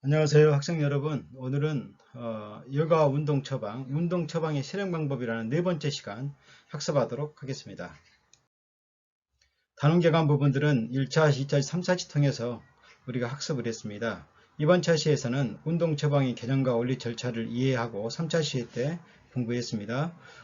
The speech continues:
운동 처방의 실행 및 개인별로 적용할 수 있다라고 하는 내용으로 구성이 되어 있습니다. 그 다음에 이제 여러분들 자율성을 높일 수 있는 부분들 단원 정리로 육 차 시까지 이 단원은 구성되어 있습니다.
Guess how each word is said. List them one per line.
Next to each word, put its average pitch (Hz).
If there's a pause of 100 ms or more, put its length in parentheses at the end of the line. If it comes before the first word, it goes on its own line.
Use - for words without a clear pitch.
(120)
운동 165
처방의 151
실행 180
및 156
개인별로 135 (280)
적용할 156
수 139
있다라고 117
하는 131
내용으로 117
구성이 123
되어 110
있습니다. 110 (480)
그 135
다음에 165
이제 147
여러분들 139
자율성을 143
높일 117
수 -
있는 113
부분들 117
단원 131
정리로 123 (260)
육 123
차 143
시까지 139
이 120
단원은 117
구성되어 110
있습니다. 92